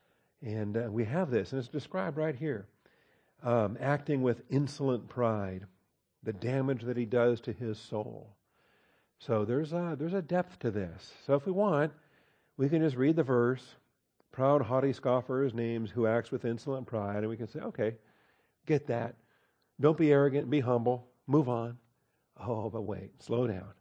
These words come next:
There is so much, I think, that we can unfold with this, and we need to unfold with this. <clears throat> I think it becomes a, um, a fundamental core issue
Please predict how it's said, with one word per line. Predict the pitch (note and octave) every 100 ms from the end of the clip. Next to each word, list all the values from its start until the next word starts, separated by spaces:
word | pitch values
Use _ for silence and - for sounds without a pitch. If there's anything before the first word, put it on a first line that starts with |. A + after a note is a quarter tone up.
| _ _ _ _ _ _ -
There | B2+ A#2
is | -
so | - A#2+ C3
much, | B2 A#2 G#2 -
I | -
think, | - A2+ -
that | A2+
we | A2
can | A2 A#2 G#2+ - _ _
unfold | A#2 A2+ - A#2+ A2+
with | A2 G2
this, | A2+ A2+
and | C#3
we | D3+
need | E3 F#3+ D#3
to | D3
unfold | A#2 G#2+ G#2 G#2+
with | G#2+ G#2
this. | - - - -
<clears throat> | - - -
I | F#3 D3 C#3+
think | F#3+ E3+
it |
becomes | D3+ C#3 D#3 D#3+ D3
a, | C#3 C#3 C3 - - - -
um, | C#3 C3 A#2 G#2+ -
a | B2+
fundamental | - D#3 D#3 D3+ B2+
core | - - E3 D#3+ C3+
issue | C#3+ E3+ - G#2+